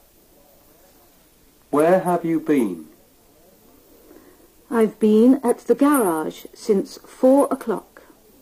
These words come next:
Speaker 1: What happened?
Speaker 2: My car broke down again.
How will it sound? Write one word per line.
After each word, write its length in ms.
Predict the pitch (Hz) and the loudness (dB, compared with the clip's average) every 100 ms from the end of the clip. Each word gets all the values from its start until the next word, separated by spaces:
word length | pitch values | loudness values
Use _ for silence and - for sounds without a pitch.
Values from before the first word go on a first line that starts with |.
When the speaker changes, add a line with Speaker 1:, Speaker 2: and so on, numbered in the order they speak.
| _ _ _ _ _ _ _ _ _ _ _ _ | _ _ _ _ _ _ _ _ _ _ _ _
Speaker 1:
What 260 | 135 165 - 180 | 0 0 -2 -6
happened? 460 | 196 196 98 82 - _ _ _ _ _ _ - - _ 240 | -2 -4 -6 -12 -20 _ _ _ _ _ _ -20 -20 _ 0
Speaker 2:
My 180 | 277 | 2
car 480 | 285 - 349 339 202 | 0 0 0 2 0
broke 400 | - 208 247 - | 0 0 0 -2
down 280 | 247 214 185 | -4 -4 -6
again. 420 | 165 160 - 165 | -8 -8 -8 -12